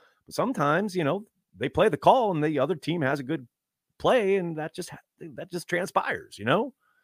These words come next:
So that, like, of all the plays today, that one is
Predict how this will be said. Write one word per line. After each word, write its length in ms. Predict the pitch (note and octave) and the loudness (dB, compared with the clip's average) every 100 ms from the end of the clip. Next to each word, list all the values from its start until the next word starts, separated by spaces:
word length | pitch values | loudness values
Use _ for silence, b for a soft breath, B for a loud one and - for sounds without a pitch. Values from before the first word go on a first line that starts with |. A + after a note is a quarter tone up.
| _ _ _ _ _ _ | _ _ _ _ _ _
So 320 | F2 E2+ - | -10 -10 -6
that, 240 | D#3 A#2 G#2+ | -6 -6 -8
like, 180 | B2 - | -8 0
of 160 | C3+ | 0
all 600 | D3+ D#3 G3 D4+ D4+ B3+ | 0 -4 0 2 8 8
the 140 | E3 D3 | 8 2
plays 540 | - G#3 F3+ G#2 E2+ | 6 8 8 6 2
today, 440 | - F2 E2 D#2 - _ _ _ - | -2 0 0 -2 -8 _ _ _ 8
that 240 | E3 A3 | 8 8
one 240 | F#2+ E2+ D#2+ | 4 0 -4
is 360 | D#2+ - - | -10 -12 -16